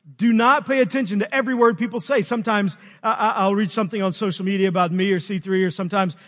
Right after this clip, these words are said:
somebody will send an email. It's really just one person. Their name is Anonymous. I've never met 'em, don't know where they live, but Anonymous sends emails quite often. And, and you know what I've learned to do, especially if it's from an anonymous <laughs> person?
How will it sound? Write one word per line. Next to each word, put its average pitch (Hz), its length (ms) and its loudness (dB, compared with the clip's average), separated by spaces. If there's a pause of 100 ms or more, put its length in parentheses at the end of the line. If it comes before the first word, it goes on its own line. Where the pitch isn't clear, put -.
somebody 196 400 2
will 175 140 2 (140)
send 214 220 -2
an 190 100 2
email. 190 460 2 (200)
It's 196 200 -4
really 254 180 2
just 185 220 -2
one 202 200 -2
person. 180 500 -2
Their 170 100 -2
name 202 180 -2
is 180 80 -4
Anonymous. 175 560 0
I've 156 100 -8
never 190 220 -2
met 185 220 0
'em, 180 80 -4
don't 190 140 -2
know 196 80 -2
where 190 120 0
they 175 120 0
live, 185 300 0
but 165 180 0 (220)
Anonymous 190 520 2
sends 202 320 -4
emails 180 460 0
quite 180 260 0
often. 180 400 0 (400)
And, 226 300 -4
and 226 180 0
you 277 60 0
know 311 60 -2
what 302 80 2
I've 262 100 0
learned 247 180 0
to 208 60 -4
do, 220 280 0
especially 226 380 -4
if 180 100 -4
it's 190 100 -16
from 202 160 -6
an 180 60 -2
anonymous 180 560 -4 (300)
<laughs> - 340 -10
person? 185 380 -2